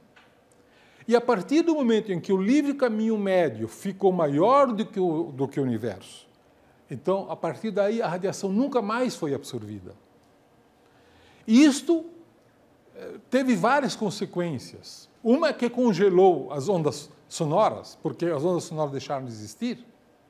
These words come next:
né? Mas permitiu que os átomos, o gás, se resfriasse também, porque a, a radiação que passaram a emitir não era mais reabsorvida,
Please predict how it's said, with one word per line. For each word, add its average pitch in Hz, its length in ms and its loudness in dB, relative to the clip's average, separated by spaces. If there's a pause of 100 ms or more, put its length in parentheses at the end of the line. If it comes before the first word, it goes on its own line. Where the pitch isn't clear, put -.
(340)
né? 147 200 -8 (840)
Mas 233 800 -2 (800)
permitiu 262 640 2
que - 200 -2
os 214 440 2
átomos, 170 680 -4
o 170 80 -2
gás, 160 400 0
se - 180 -6
resfriasse 160 880 -4
também, 107 420 -12 (360)
porque 143 220 -2
a, 185 60 2
a 160 120 -4
radiação 151 500 -2
que 180 140 -8
passaram 156 420 -6
a 151 40 -4
emitir 190 440 -4 (200)
não 170 200 0
era 247 220 2
mais 170 200 -2
reabsorvida, 135 800 -2